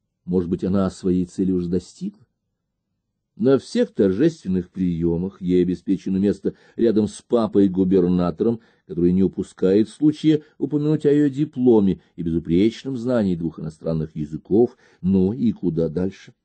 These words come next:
В программисты? В переводчики? Что, в Приволжске? Остается только интернет, где она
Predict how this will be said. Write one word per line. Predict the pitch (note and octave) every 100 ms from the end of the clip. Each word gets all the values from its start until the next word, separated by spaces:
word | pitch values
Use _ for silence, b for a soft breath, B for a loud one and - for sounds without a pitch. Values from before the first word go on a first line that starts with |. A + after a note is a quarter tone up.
| _ _ _ _ _
В | -
программисты? | F#2 F2 F2 E2+ - - - _ _ _ _
В | _
переводчики? | A2+ G#2 F#2 A#2+ - - - _ _
Что, | - - F3+ - _
в | -
Приволжске? | A#2+ G2 G#2 G#3 A#3+ - - D4+ C4 _ _ _ _ _ _ _ _ _ _ _ _ _ _ _ _ _ _ _
Остается | - F2+ G#2 G2 F#2 F#2
только | - A#3+ G#3 E3
интернет, | C3 G#2+ G#2 G2 F2 F2+ F2 - _ _ _ _ _ _ -
где | - B2+ A#2+
она | A2+ A2 A2+ G#2+ F2